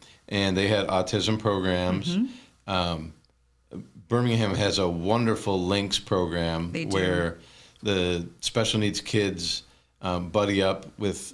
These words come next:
Speaker 1: um, people from mainstream classes, which is absolutely wonderful. Um, Jarrett, Jarrett, we, we run into people in public who wave, and we're like, "Who's that?"
Speaker 2: Mm-hmm.
Speaker 1: And all of a sudden, Jarrett will wave
Speaker 2: Jarrett knows
Speaker 1: back.
Speaker 2: exactly who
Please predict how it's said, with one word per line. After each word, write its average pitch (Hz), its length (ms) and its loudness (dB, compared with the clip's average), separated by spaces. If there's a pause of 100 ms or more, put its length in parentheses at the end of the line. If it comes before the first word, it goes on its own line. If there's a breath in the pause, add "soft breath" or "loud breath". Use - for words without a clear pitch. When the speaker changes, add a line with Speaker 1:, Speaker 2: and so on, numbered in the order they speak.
Speaker 1:
um, 87 320 -4
people 95 240 0
from 101 180 -2
mainstream 95 500 0
classes, 92 720 0 (480 loud breath)
which 110 220 -2
is 92 320 0
absolutely 98 440 0
wonderful. 90 640 -4 (120)
Um, 92 480 -4 (580)
Jarrett, 107 500 0 (720)
Jarrett, 117 480 0
we, 120 180 2
we 127 220 0
run 127 220 2
into 104 180 0
people 110 260 0
in 92 100 0
public 87 520 -2 (340 loud breath)
who 104 440 0
wave, 98 500 2
and 90 160 -2
we're 98 140 2
like, 87 180 0
"Who's 127 340 -2
that?" 131 380 0
Speaker 2:
Mm-hmm. 202 280 2
Speaker 1:
And 214 80 4
all 240 100 4
of - 60 0
a - 40 -2
sudden, 117 260 2
Jarrett 117 320 4
will 101 140 2
wave 104 180 4
Speaker 2:
Jarrett 220 280 2
knows 220 180 2
Speaker 1:
back. 170 140 0
Speaker 2:
exactly 196 480 2
who 107 60 4